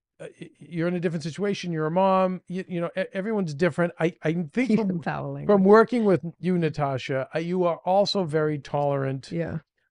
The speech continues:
Speaker 1: Um, you'll show it more. I see you're, you'll show it more. You never take it out on other people, but you, I can tell when you're carrying that stress. This,
Speaker 2: Mm.
Speaker 1: Kelsey, it just kinda rolls off you, which it might be a D N A thing. But I didn't ask, like, what you would do. I asked how you would feel.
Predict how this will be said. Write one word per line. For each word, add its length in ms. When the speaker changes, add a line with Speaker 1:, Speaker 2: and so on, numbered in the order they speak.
Speaker 1:
Um, 420
you'll 260
show 420
it 100
more. 360
I 100
see 180
you're, 240
you'll 340
show 380
it 80
more. 260
You 200
never 240
take 260
it 80
out 100
on 80
other 160
people, 360
but 260
you, 180
I 160
can 200
tell 280
when 180
you're 240
carrying 380
that 180
stress. 360
This, 180
Speaker 2:
Mm. 400
Speaker 1:
Kelsey, 260
it 40
just 240
kinda 220
rolls 280
off 240
you, 120
which 180
it 140
might 160
be 100
a 40
D 180
N 80
A 140
thing. 260
But 140
I 40
didn't 120
ask, 260
like, 140
what 140
you 60
would 140
do. 220
I 140
asked 260
how 160
you 180
would 140
feel. 560